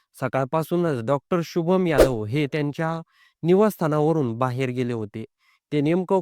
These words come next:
कुठे गेले होते, याची कोणालाही खात्री नव्हती. कुटुंबियांनी आणि सहकाऱ्यांनी त्यांचा शोध घ्यायला सुरुवात केली, तरीही ते कुठेच सापडत नव्हते. याबाबत नातेवाईकांनी तातडीनं वडवणी पोलीस ठाण्यात तक्रार नोंदवली.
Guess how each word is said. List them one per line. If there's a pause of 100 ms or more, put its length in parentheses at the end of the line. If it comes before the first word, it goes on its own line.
कुठे
गेले
होते, (320)
याची
कोणालाही
खात्री
नव्हती. (100)
कुटुंबियांनी (380)
आणि
सहकाऱ्यांनी
त्यांचा
शोध
घ्यायला
सुरुवात (120)
केली, (420)
तरीही (100)
ते
कुठेच
सापडत
नव्हते. (360)
याबाबत
नातेवाईकांनी (100)
तातडीनं (440)
वडवणी (140)
पोलीस
ठाण्यात (200)
तक्रार
नोंदवली.